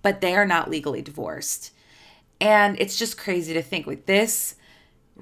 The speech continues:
war rages on, and it's such a shame. And when you think of just everything that they went through, and now they're fighting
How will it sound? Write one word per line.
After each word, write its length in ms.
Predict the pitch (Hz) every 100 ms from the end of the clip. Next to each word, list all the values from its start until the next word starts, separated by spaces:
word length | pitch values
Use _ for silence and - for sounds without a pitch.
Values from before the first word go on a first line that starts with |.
| 165 151 _ _ _ -
war 460 | 170 175 175 202
rages 460 | 180 160 170 214 202
on, 440 | - 196 139 76
and 200 | - 202
it's 140 | 220 214
such 200 | 262 269
a 40 |
shame. 520 | 269 - 285 247 147
And 160 | 147 185
when 120 | 190
you 80 | 185
think 260 | 143 202 202
of 140 | 185
just 500 | 185 180 170 - - _ - - _
everything 480 | 170 180 185 190 185
that 120 | 180
they 120 | 170
went 260 | 156 160 160
through, 240 | 208 233
and 120 | 208 160
now 180 | 156
they're 140 | 156 165
fighting 640 | - 156 160 165 156 160